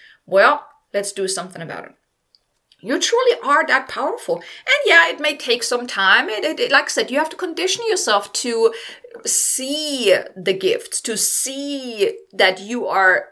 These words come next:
giving your power away, or to notice it, and then to acknowledge it, and then do something about it. But it's possible. You have it within you.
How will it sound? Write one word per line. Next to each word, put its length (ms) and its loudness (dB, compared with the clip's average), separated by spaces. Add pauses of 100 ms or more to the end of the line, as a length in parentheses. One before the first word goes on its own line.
(140)
giving 340 -4
your 120 -8
power 380 2
away, 260 -2
or 100 0
to 180 -8
notice 520 -2
it, 160 -4 (260)
and 180 2
then 180 0
to 160 -6
acknowledge 600 0
it, 220 0
and 100 -6
then 140 -6
do 160 -6
something 340 -8
about 240 2
it. 80 -6
But 160 0 (400)
it's 240 0
possible. 680 0
You 380 2
have 300 0
it 140 -8
within 380 -4
you. 380 -4